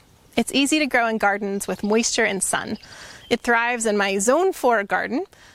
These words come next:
but it doesn't do well in hot southern climates. The fresh root can be harvested in the fall after the plant has gone to seed,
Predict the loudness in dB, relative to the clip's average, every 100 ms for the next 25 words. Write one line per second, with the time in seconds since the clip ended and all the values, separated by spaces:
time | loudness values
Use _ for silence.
0 | -2 0 0 -2 -2 0 0 -2 -2 -2
1 | 0 0 -2 -8 -6 -2 -2 -2 -6 -2
2 | -2 -2 -6 -10 -8 -6 -6 -8 -4 -2
3 | -2 -10 -20 _ _ -20 _ _ -20 -20
4 | -20 -6 -2 0 0 -2 0 0 0 0
5 | 0 0 0 0 0 -4 0 0 0 0
6 | 2 4 4 0 -2 -6 -2 -2 -2 -4
7 | -4 -2 -2 -4 0 0 0